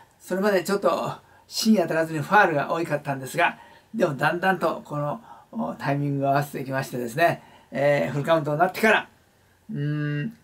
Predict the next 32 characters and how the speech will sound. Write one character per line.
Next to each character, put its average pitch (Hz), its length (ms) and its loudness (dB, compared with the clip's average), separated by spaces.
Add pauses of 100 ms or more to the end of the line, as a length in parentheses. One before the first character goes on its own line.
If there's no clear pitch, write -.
相 160 160 -4
手 165 100 -2
投 156 220 0
手 151 100 -10
の、 147 140 2
お、 - 600 -2 (540)
直 - 180 0 (100)
球 185 240 8
を、 185 280 8 (440)
約 175 360 2
百 160 680 0
五 160 180 -2
十 160 160 -2
一 175 100 0
点 147 200 -4
六 156 180 -4
キ - 120 -2
ロ 170 120 4
の 147 80 -6 (480)
直 180 200 -2
球 190 240 0
を 196 260 4 (840)
真 151 200 -4
ん 170 100 -6
中、 175 320 -4 (560)
高 - 200 -12
め 190 100 -4
で 180 80 -4
し - 40 -10
た - 100 -14
か 120 100 -12
ね。 113 120 -18